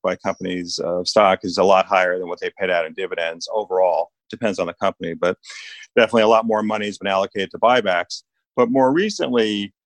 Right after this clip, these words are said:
the scale has been tipping more toward dividends. Uh, there's definitely been some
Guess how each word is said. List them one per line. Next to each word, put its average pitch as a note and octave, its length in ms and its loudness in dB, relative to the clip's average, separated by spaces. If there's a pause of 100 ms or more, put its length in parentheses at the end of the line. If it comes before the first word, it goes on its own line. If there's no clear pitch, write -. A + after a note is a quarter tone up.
the A#2 60 -8
scale C3+ 440 4
has G#2+ 140 -2
been G#2+ 360 0
tipping A2+ 380 0
more G#2 220 2
toward G2 480 -2
dividends. F#2 640 -2
Uh, F#2+ 100 2
there's G2+ 220 0
definitely A2+ 380 4
been G2 260 0
some F#2+ 340 0